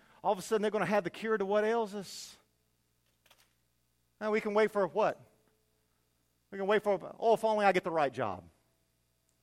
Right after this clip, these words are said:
Maybe one day I'll get the right girlfriend, the right boyfriend. The right spouse will come into my life, and then I'll get the, the right,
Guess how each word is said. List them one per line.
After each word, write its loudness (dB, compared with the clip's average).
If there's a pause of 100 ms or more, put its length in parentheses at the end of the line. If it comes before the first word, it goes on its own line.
(580)
Maybe 0
one 6
day 10
I'll 8
get 2
the -2
right 4
girlfriend, 2 (1800)
the -12
right 2
boyfriend. 2 (1120)
The -12
right 6
spouse 2
will -6
come -2
into -4
my 2
life, 2
and -6
then -2
I'll 4
get -2
the, 0 (260)
the -4
right, 2